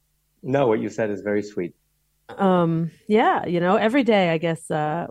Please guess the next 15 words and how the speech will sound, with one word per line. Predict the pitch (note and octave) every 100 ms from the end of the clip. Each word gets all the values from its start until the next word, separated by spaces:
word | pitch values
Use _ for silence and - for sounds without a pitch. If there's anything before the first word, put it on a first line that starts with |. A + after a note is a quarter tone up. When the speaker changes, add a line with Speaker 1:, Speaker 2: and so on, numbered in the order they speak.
| -
Speaker 2:
we, | F3 F#3
we | F#3 F3+
kind | F#3+ F#3
of | E3+ D#3 - _ _ -
could | C4 A#3+
look | G3 B3+ C#4+
at | F#3+ F#3 - _ _ _ _ _ _ -
ourselves, | G3+ - F3 F3 D#4+ - - -
yeah, | G#3 G#3 - -
or | - B3
you | D4
could | C#4+ C#4+
look | C#4+
outwards. | D4+ D4 G3 F3 - - _ _ _ _
And | F3+ F3+ F3 E3+